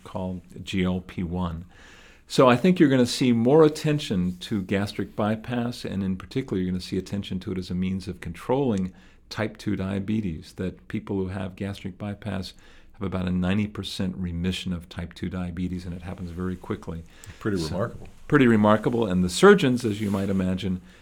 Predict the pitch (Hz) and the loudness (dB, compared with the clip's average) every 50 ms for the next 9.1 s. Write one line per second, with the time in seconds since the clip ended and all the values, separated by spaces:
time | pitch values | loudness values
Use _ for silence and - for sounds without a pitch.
0 | - _ - - 117 107 98 98 95 95 95 - 101 95 92 95 98 117 143 147 | -20 _ -4 0 2 2 2 2 0 -2 -4 -4 0 2 2 2 2 0 -2 -4
1 | - - - - - - _ _ - - - 101 92 90 - - - - 180 202 | -8 -16 -20 -20 -20 -20 _ _ -16 -12 -10 -10 -10 -10 -10 -8 0 2 2 2
2 | 190 - - 104 90 92 107 127 147 143 139 113 95 95 98 95 92 87 - - | 2 0 0 0 0 0 0 -2 -4 -6 -10 -10 -6 -4 -2 -2 -4 -4 -6 -6
3 | - 107 92 - - 123 131 127 120 113 107 107 - - 110 104 104 98 95 98 | -4 -4 -6 -4 -2 0 4 4 4 4 4 0 0 0 0 0 2 0 0 -2
4 | 98 - 98 92 92 87 82 - 95 101 104 101 95 95 95 92 90 - - 98 | -4 -6 -8 -6 -6 -6 -2 2 2 4 4 4 2 2 0 -2 -4 -4 -4 -4
5 | 95 98 92 90 - - - 90 - - - - - 131 139 123 104 101 127 156 | -4 -4 -6 -8 -10 -12 -12 -12 -12 -14 -12 -2 2 6 6 6 6 6 2 0
6 | 147 104 90 - 95 92 95 101 98 92 92 80 98 113 98 85 - 98 - - | -4 -6 -6 -6 -6 -6 -4 -4 -4 -4 -4 -4 -4 -4 -6 -6 -8 -10 -8 -4
7 | - 95 95 95 90 90 90 90 90 87 90 90 87 87 90 92 95 92 - - | -4 -2 -2 -2 -2 -2 -2 -2 -4 -4 -4 -4 -4 -4 -4 -4 -4 -6 -8 -12
8 | - - - 101 90 82 80 98 95 90 90 85 85 85 85 87 85 82 90 90 | -14 -8 -4 -4 -2 0 2 2 2 2 0 -4 -4 -8 -8 -10 -10 -10 -10 -10
9 | 87 | -12